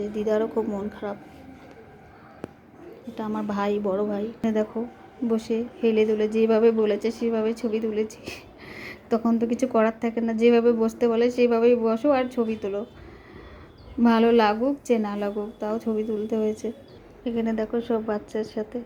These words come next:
তাতান, এটা কুট্টি, দেখো এটা দিদা। এখানে দেখো black and white করে দিয়েছে আগেকার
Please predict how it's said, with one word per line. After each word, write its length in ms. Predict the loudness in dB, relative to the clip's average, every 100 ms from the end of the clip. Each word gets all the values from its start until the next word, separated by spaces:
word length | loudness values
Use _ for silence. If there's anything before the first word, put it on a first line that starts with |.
| -10
তাতান, 360 | -8 -6 -4 -4 -4
এটা 140 | -6 -6
কুট্টি, 380 | -6 -8 -4 -2 -2 -6 -20 -20 -20 -18 -18 -20 -20 -20 -20 -20 -20 -18 -16 -12
দেখো 260 | -12 -8 -8 -6
এটা 140 | -6 -6
দিদা। 240 | -4 -4 -6 -10 -18 -20 -20 -20 -20 -20 -20 -20 -20 _ -20 -20 -20 -16 -12
এখানে 240 | -4 -2 -2
দেখো 180 | -2 -4 -8 -8 -2 4
black 200 | 4 4
and 100 | 0 0
white 200 | 0 0 -2
করে 140 | -2 -2
দিয়েছে 220 | -2 -4 -8
আগেকার 340 | -6 -6 -6